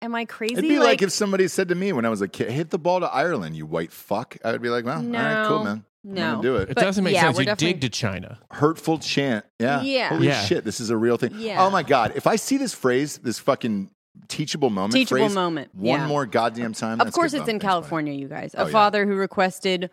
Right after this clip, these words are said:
Speaker 1: only his first name of Webb be used, took a video of his son's first Little League game,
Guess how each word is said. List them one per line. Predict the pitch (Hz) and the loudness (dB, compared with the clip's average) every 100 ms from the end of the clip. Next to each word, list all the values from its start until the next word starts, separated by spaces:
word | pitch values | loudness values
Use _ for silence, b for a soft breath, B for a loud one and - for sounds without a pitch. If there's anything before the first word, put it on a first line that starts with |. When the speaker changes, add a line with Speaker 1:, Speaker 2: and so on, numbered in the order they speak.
| b _ - | b _ -2
Speaker 1:
only | 202 220 220 | 0 2 0
his | 202 185 - | 0 -2 -6
first | - 202 196 - | -2 0 0 -2
name | 190 180 170 | 0 0 0
of | 156 151 | -2 -4
Webb | 147 170 147 139 147 175 - | 0 0 2 -2 -4 -8 -4
be | 156 | -4
used, | 143 143 131 135 - - - | -2 -4 -4 -6 -10 -18 -10
took | 190 180 | -6 -6
a | |
video | 160 170 160 151 | -2 0 0 0
of | 143 | -2
his | 156 | -6
son's | - 151 147 | -4 -4 -4
first | - 156 147 - | -6 -6 -6 -6
Little | 151 139 143 | -8 -6 -6
League | 139 - | -6 -6
game, | 190 202 190 190 | -2 2 2 -2